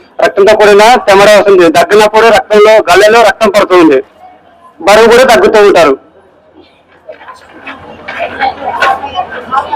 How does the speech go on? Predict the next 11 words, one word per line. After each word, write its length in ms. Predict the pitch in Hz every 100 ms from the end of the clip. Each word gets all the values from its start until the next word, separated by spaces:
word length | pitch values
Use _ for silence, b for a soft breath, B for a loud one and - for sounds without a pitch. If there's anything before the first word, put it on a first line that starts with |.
| - - - - -
క్షయవ్యాధి 600 | - 190 208 220 220 233 339 403 330 - 349
నివారణ 400 | 185 220 233 226
పద్ధతులు. 500 | 220 202 185 185 160 - _ _ - - _ _ _ _ _ _ _ _ - - - - - - - -
ఫస్ట్ 240 | 190 - 226
గా 60 | 240
మనం 400 | 220 233 262 349 - -
డాక్టర్ 360 | 381 - 214
ని 80 | 220
సంప్రదించాలి. 760 | 208 190 196 180 180 170 160 - _ _ _ _ _ _ - - - - - _ 190
పౌష్టికాహారం 800 | 208 214 220 196 214 214 208
తీసుకో-, 520 | 208 208 - - 311